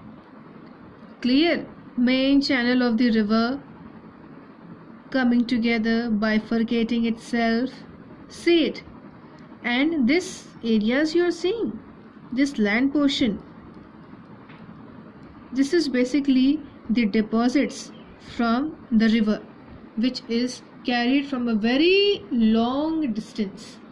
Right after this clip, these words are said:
Clear? Now see it over here, main river,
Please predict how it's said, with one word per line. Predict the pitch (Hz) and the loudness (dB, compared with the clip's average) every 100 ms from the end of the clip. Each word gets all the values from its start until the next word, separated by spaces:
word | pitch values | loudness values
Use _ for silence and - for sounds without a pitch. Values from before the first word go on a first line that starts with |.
| - - - - - - | -20 -20 -20 -20 -18 -4
Clear? | 277 330 392 - - - - - - 220 | 0 0 -4 -12 -20 -20 -20 -20 -6 0
Now | 226 226 240 294 - - - - - - - - - - - | 2 2 -4 -8 -18 -20 -20 -20 -20 -20 -20 -20 -20 -20 -20
see | - 294 277 | -6 0 2
it | 277 | 2
over | 277 247 | 0 0
here, | 240 233 202 - - - - - - - - 220 | 0 0 0 -4 -20 -20 -20 -20 -20 -20 -12 -4
main | 254 254 240 240 | 0 2 2 2
river, | 233 220 226 226 254 | 0 0 0 0 -4